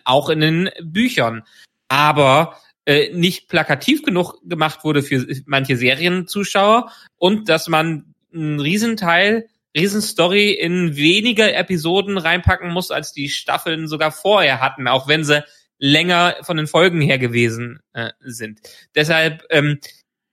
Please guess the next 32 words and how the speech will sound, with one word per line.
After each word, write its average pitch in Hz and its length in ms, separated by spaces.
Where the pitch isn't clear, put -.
ja, 147 420
hätten 175 200
sie 170 80
sich 160 120
dafür 185 640
Zeit 185 280
genommen 170 320
und 151 120
der 151 100
George 147 260
R. 131 60
R. 131 40
Martin, 143 520
Martin 139 300
hat 127 120
ja 123 80
auch 160 100
gesagt, 156 300
er 131 60
hätte 139 140
am 123 100
liebsten 127 240
irgendwie 120 240
zehn 127 180
bis 117 120
fünfzehn - 300
Staffeln 196 320
für 175 100
Game 160 180
of 156 100
Thrones 151 220
gehabt. - 440